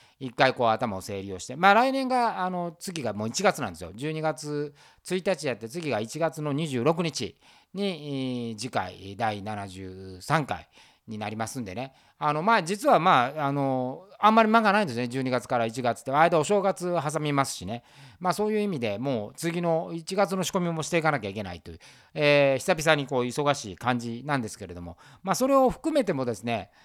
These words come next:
えー、なかなかこうイメージが湧かないと。で、まあ、なおかつ、う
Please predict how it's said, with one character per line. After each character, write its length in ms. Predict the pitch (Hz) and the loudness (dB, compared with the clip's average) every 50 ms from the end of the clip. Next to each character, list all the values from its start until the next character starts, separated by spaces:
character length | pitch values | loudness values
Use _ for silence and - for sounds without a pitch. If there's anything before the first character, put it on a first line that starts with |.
| _ _ _ | _ _ _
え 260 | - 139 135 131 131 131 | -6 -2 -2 0 0 0
ー、 20 | 135 | 0
な 100 | 151 151 | 2 4
か 100 | 156 156 | 6 6
な 120 | 147 147 | 6 4
か 100 | 135 135 | 4 0
こ 240 | 127 135 135 127 127 | 2 4 6 6 6
う 60 | 123 | 4
イ 60 | 123 | 4
メ 120 | 139 143 135 | 4 2 2
ー 20 | |
ジ 80 | 110 107 | 2 0
が 80 | 101 | 0
湧 120 | 95 107 110 | 0 0 2
か 120 | 117 113 | 2 0
な 140 | 104 90 87 | 0 -2 -6
い 80 | 85 - | -10 -12
と。 160 | - 76 - _ _ _ _ _ _ | -14 -18 -18 _ _ _ _ _ _
で、 160 | 180 175 175 | 0 2 4
ま 120 | 196 208 | 6 6
あ、 40 | 196 | 6
な 180 | 185 214 240 240 | 6 6 6 4
お 60 | 226 | 4
か 160 | 233 240 214 | 4 0 0
つ、 120 | - 190 202 | 0 -2 -2
う 800 | 196 185 180 180 170 165 160 156 156 151 151 151 147 147 151 | -2 -2 -2 -2 -2 -2 0 0 0 0 0 0 0 -2 -2